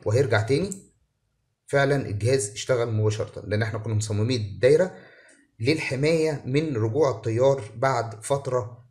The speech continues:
على الأقل أكثر من دقيقة. إذا تردد التيار وفصله ورجوعه مباشرة هيتسبب في تشغيل الجهاز مباشرة. فهنشوف دلوقتي إزاي نعالج مشكلة تفريغ المكثف ببطء،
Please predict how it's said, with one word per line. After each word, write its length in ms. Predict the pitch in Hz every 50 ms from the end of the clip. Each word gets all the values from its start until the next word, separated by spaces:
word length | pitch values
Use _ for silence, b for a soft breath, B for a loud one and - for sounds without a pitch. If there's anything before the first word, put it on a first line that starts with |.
| _ _
على 160 | 117 117 107
الأقل 460 | 104 - 104 - 147 147 143 131 110 107
أكثر 400 | - 139 139 - - 117 104 101
من 340 | 107 135 143 143 135 -
دقيقة. 500 | - 110 107 110 107 113 110 - - - - b b b b b
إذا 460 | 147 139 131 113 101 90 107 - - - _ _ _ _ _ _ _
تردد 420 | - 117 120 143 143 123 110 104 110
التيار 800 | 107 - - 113 107 110 127 139 131 120 - - - - - _ _ _ _ _ _
وفصله 760 | 110 120 135 139 127 - - - - 143 - - - 104 101
ورجوعه 840 | 87 92 101 104 117 120 120 117 123 139 143 117 98 101 92 - - 107
مباشرة 800 | 123 117 113 110 107 127 151 151 147 - 175 165 160 143 - - _ _ _ _ _ _
هيتسبب 480 | - 113 107 - 113 - 151 139 127 120
في 420 | 107 - - 139 143 135 - -
تشغيل 600 | - - 110 104 101 107 127 135 131 117 107 113 110
الجهاز 640 | 110 110 107 107 110 123 127 120 107 - - - -
مباشرة. 440 | 123 120 120 107 - 95 - 98 - - - - _ b b b b _
فهنشوف 760 | _ - 131 131 123 120 107 104 110 147 147 143 143 - - - - _ _ -
دلوقتي 580 | 110 107 113 131 135 - - - 123 113 107
إزاي 380 | 104 101 - 113 127 135 135 117
نعالج 460 | 104 90 95 110 123 123 117 104 98
مشكلة 340 | 92 - - - 131 123 117
تفريغ 560 | 107 - 95 - - 107 117 117 120 101 98
المكثف 460 | 98 98 95 98 127 120 - - 110
ببطء، 420 | 101 92 104 104 139 170 - -